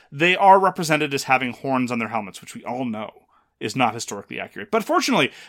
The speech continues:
uh, the historical accuracy is burnished by the fact that these are Vikings that shoot lasers from their eyes, which we all know is historically accurate. So good for the research and fidelity on the part of the Doomrock history team. And then there's all, a whole bunch of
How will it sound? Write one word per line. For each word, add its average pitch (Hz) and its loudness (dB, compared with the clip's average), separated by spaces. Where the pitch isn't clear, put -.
uh, 147 4
the 147 -2
historical 175 0
accuracy 165 0
is 135 -2
burnished 156 0
by 147 -2
the 139 -4
fact 147 -4
that 110 -18
these 151 -8
are 139 -4
Vikings 139 -6
that 127 -16
shoot 156 -12
lasers 180 -4
from 135 -6
their 117 -6
eyes, 107 -6
which 147 -12
we 139 -10
all 175 -4
know 156 2
is 156 2
historically 131 -2
accurate. 107 -8
So 107 -10
good 226 2
for 226 -2
the 190 0
research 165 -2
and 147 -4
fidelity 135 2
on 113 0
the 110 -4
part 120 0
of 110 -2
the 123 -10
Doomrock 120 0
history 110 -8
team. 107 -6
And 175 0
then 208 4
there's 277 2
all, 208 2
a 151 0
whole 220 2
bunch 165 2
of 151 2